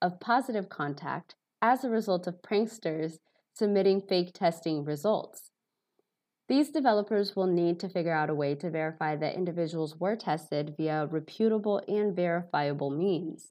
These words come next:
So I'm sure most of you have heard that large warehouses and even smaller businesses or schools have had to shut down because of employees or students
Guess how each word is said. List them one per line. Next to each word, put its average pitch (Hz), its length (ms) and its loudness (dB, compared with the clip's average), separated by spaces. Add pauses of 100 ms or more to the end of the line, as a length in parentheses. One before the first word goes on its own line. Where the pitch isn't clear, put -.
So - 160 4
I'm 269 120 6
sure 392 280 8
most 185 220 4
of 175 80 -4
you 180 120 8
have 165 180 4
heard 160 500 2
that 143 540 2
large 196 420 6
warehouses 160 600 0
and 165 220 0
even 220 280 -2
smaller 185 340 0
businesses 156 720 -2
or 233 180 4
schools 160 520 -2
have 226 300 0
had 208 240 0
to 185 60 -8
shut 160 320 -2
down 156 340 -2
because 233 800 2
of 190 720 4
employees 185 540 2
or 180 160 -4
students 160 640 -2